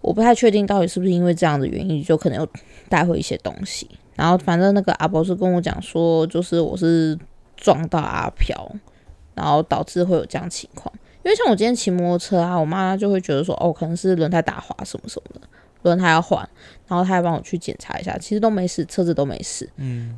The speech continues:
Speaker 1: 这次车子是没有受，算是没有受伤的。
Speaker 2: 其实我觉得就是那一瞬间，你的某一些决定可能并不是物理上的，而是你一些突然晃个神，或是突然觉得，哎，好像可以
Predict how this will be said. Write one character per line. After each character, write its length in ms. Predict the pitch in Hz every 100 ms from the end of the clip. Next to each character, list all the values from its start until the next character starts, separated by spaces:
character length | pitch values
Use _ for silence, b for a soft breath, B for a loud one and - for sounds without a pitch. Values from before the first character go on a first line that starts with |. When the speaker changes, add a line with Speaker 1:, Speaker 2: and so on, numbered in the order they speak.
| -
Speaker 1:
这 140 | 269
次 340 | 247 254 226 214
车 280 | - 208
子 120 | 196 175
是 180 | 185 185
没 160 | 170
有 260 | 160 135 180
受， 340 | - - 156 - - -
算 260 | - - 240
是 80 | 220
没 100 | 196
有 80 | 131
受 260 | - 151 -
伤 160 | - -
的。 60 | - - B B
Speaker 2:
其 60 | -
实 60 |
我 60 | 214
觉 80 | 135
得 60 |
就 120 | 143 165
是 80 | 160
那 180 | 156
一 120 | 127 117
瞬 300 | - 143 117
间， 260 | 117 117
你 120 | 113
的 100 | 107
某 220 | 110 110 123
一 20 |
些 160 | 151
决 240 | 139 101 98
定 260 | 127 107 85
可 100 | 120
能 240 | 117 120 135 _ _ _ _ -
并 140 | 160
不 160 | 123 120
是 180 | - 147
物 180 | 156 113
理 140 | -
上 240 | - 110
的， 60 | 98
而 140 | -
是 120 | 113 135
你 220 | 113 120
一 20 |
些 240 | 117 123 123 B B B - - -
突 180 | -
然 240 | 139 139 139
晃 280 | - 117 107
个 100 | 107
神， 340 | - - 110
或 100 | 117
是 100 | 139
突 140 | - 113
然 120 | 113
觉 100 | 117
得， 100 | 113
哎， 140 | -
好 140 | 143 113
像 140 | 143
可 100 | 131
以 120 | -